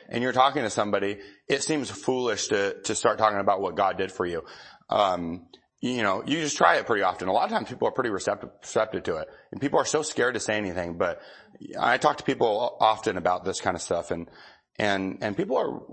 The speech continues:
way more receptive to it than you can think. But even if they weren't,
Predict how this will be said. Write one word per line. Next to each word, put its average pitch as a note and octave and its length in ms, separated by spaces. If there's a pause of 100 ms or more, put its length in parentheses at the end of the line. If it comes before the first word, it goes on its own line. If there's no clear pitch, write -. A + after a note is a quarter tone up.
way B2 200
more E3 180
receptive A2+ 480
to G2 120
it F2+ 100
than F2+ 140
you D#2+ 60
can - 200
think. F2+ 200
But G#2+ 120
even E3+ 180
if D#3+ 80
they D3+ 120
weren't, B2+ 460